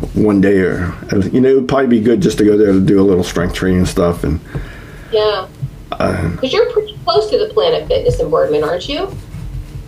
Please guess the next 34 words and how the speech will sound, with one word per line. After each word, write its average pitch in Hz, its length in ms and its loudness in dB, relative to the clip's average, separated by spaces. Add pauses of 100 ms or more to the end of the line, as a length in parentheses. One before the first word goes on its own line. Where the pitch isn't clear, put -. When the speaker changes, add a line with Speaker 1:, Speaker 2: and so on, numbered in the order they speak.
(160)
Speaker 1:
Few 156 220 4
minutes. 101 380 2
Speaker 2:
Well, 277 120 2
now 330 120 2
you 311 180 0
mo-, 254 180 -2 (340)
are 240 60 2
you 262 140 -2
cl-, - 160 -2
okay, 233 200 2
you 494 120 6
moved, - 300 4
so 214 80 2
are 202 40 2
you 208 180 2 (100)
pretty - 220 2
close 214 260 2
still? 262 160 2
Speaker 1:
I'm 127 80 0
probably 330 280 2
closer 160 440 0
now. 95 480 2 (640)
Speaker 2:
Okay. 220 340 -4 (760)
Speaker 1:
It's, - 240 -2
it's 147 200 0
right 160 180 0
by, - 140 -2
it's 156 180 0
in 180 180 4
the 123 220 4
S-, - 240 -8 (120)
Southern 131 340 2
Park 123 240 0
Mall. 110 300 2